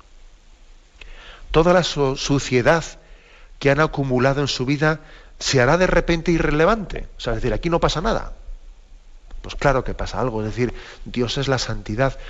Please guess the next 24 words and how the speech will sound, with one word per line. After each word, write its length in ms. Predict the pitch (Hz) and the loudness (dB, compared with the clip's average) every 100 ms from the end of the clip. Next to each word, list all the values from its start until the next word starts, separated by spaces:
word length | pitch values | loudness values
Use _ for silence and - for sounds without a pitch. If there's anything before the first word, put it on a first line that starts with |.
| - | -12
Nosotros 320 | - 120 123 143 | -8 -4 -2 0
necesitamos 720 | 135 107 92 - 196 180 - | -2 -2 -4 2 2 2 0
purificarnos 840 | 131 127 - 104 139 123 104 104 | -2 -2 -4 0 2 2 -2 -4
para 220 | 117 110 | -2 -2
poder 260 | 110 113 120 | -2 -2 -2
comparecer 520 | 123 110 110 107 117 | -2 -2 -2 -2 -4
en 80 | 123 | -4
su 120 | 107 | -4
presencia. 580 | - - 127 107 113 107 - - - - - - - - - - - - - - - | -2 -2 -2 -2 -2 -4 -8 -18 -20 -20 -20 -20 -20 -18 -18 -18 -14 -10 -10 -8 0
He 140 | 139 | 2
aquí 260 | 151 - 147 | 2 0 0
el 100 | 120 | 0
misterio 480 | 117 - 127 120 117 | -4 -2 0 0 0
de 100 | 113 | 0
la 120 | 104 | -2
purificación. 800 | 123 113 117 107 110 - 92 80 - - - - - - - - - - - - - | -2 -2 -4 -4 -4 -4 -6 -8 -18 -20 -20 -20 -20 -20 -20 -20 -20 -20 -20 -14 -8
El 120 | 107 | -4
pecado 320 | - 139 143 | 2 4 4
venial, 360 | 139 135 135 139 - - - - - | 4 4 2 0 -14 -20 -20 -20 -12
eh, 180 | 113 95 98 104 110 107 - - | -8 -8 -10 -14 -14 -16 -20 -14
conlleva 360 | - 104 135 160 | -6 -2 2 2
una 240 | 143 120 | 2 2
pena 220 | 135 117 107 | 2 0 0
temporal. 600 | 113 101 107 110 98 | -4 -2 0 0 0